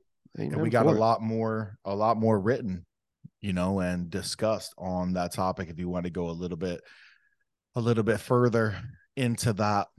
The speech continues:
Speaker 1: um, Reclaim
Speaker 2: Yeah.
Speaker 1: has a lot of conversation about just imagining conversation and community and discipleship. Um, if you want to use that word, um, sure, I guess.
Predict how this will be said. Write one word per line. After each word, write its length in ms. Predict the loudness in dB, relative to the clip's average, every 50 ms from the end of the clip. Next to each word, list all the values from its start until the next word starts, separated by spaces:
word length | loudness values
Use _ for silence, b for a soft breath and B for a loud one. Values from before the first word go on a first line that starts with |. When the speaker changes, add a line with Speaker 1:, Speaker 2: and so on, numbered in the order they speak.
| _ _ -6
Speaker 1:
um, 540 | -4 -2 0 0 0 0 -2 -2 -4 -4 -2
Reclaim 400 | 0 0 0 0 0 0 2 2
Speaker 2:
Yeah. 80 | 2 2
Speaker 1:
has 140 | 0 0 -2
a 40 | 0
lot 220 | 0 2 2 2
of 60 | 0
conversation 680 | -2 -2 -2 -2 -2 -4 -4 -4 -4 -4 -4 -4 -4 -4
about 380 | -4 -2 -2 0 0 -2 -2 -4 _ _ _ _ _ _ _ _ _ _ _ _ _ _ _ _ _ _
just 160 | -10 -6 -4 -2
imagining 580 | 0 2 2 2 2 0 0 0 2 2 2 2
conversation 720 | 0 0 0 0 0 -2 -2 -2 -2 -2 -2 -4 -4 -4
and 140 | -4 -4 -6
community 680 | -6 -6 -4 -2 -2 -2 -2 -2 -2 -2 -4 -4 -6 -10 _ _ _ _ _ _ _
and 180 | -6 -6 -4 -4
discipleship. 680 | -4 -6 -6 -4 -4 -6 -6 -8 -10 -8 -8 -8 -8 -8 _ _ _ _ _ _ _ _ _ _ _ _ _ _ _ _ _
Um, 480 | -10 -8 -8 -6 -6 -6 -8 -8 -10 -12 -16 _
if 120 | -16 -12 -8
you 80 | -6
want 160 | -4 -4 -4
to 60 | -4 -6
use 280 | -6 -8 -8 -8 -8
that 240 | -8 -8 -8 -8 -8
word, 360 | -10 -10 -10 -10 -10 -12 -14 -16 -20 _ _ _ _ _ _ _ _ _ _ _ _ _ _
um, 500 | -10 -8 -8 -6 -8 -8 -8 -10 -10 -12 -16 _ _ _ _ _ _ _ _ _
sure, 520 | -12 -10 -8 -8 -6 -6 -6 -8 -10 -12 -12
I 140 | -10 -10 -10
guess. 480 | -8 -8 -6 -6 -6 -6 -8 -10 -10